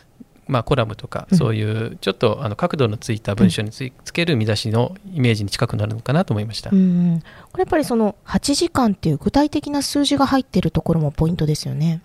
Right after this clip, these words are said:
Speaker 1: そうですね。だから八時間かかる方って、まあ、ど-、ぐらい、実際どれぐらいいらっしゃるのかなとは思い-、
Speaker 2: うん。
Speaker 1: 思ったんですけれども、八時間だと多分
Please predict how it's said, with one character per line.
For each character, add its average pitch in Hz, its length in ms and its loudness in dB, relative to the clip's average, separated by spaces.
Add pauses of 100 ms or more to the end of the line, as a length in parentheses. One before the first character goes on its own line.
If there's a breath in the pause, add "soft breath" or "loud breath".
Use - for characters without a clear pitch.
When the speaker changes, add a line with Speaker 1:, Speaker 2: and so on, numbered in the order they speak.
Speaker 1:
そ 120 60 -6
う 113 40 -8
で 104 80 -10
す - 120 -14
ね。 110 100 -8
だ 107 100 -6
か 104 120 -8
ら 101 80 -8
八 117 280 -8
時 202 140 -6
間 147 320 4
か - 140 -2
か 147 120 2
る 139 80 0
方 117 220 -2
っ 107 60 -2
て、 - 100 -8
ま 104 120 -2
あ、 - 20 -2
ど-、 113 180 -6
ぐ 131 160 -2
ら 127 120 2
い、 - 140 -6
実 117 80 -2
際 127 120 -4
ど 110 100 -2
れ 110 60 -2
ぐ 131 80 -2
ら 139 80 0
い - 20 2
い - 40 2
ら - 20 0
っ 151 40 -2
し - 60 -6
ゃ 190 60 -4
る 185 60 -4
の 151 40 -2
か 123 140 -4
な 131 160 -2
と - 80 0
は 196 60 6
思 190 120 6
い-、 - 60 4
Speaker 2:
う - 0 -
ん。 180 160 0
Speaker 1:
思 170 100 0
っ 165 40 0
た 160 120 -2
ん 113 60 -2
で - 80 -8
す - 80 -14
け - 100 -8
れ 107 60 -8
ど 110 100 -10
も、 117 260 -6 (720 loud breath)
八 - 280 -8
時 117 160 -2
間 170 180 4
だ 143 100 4
と 120 120 0
多 123 120 4
分 113 300 0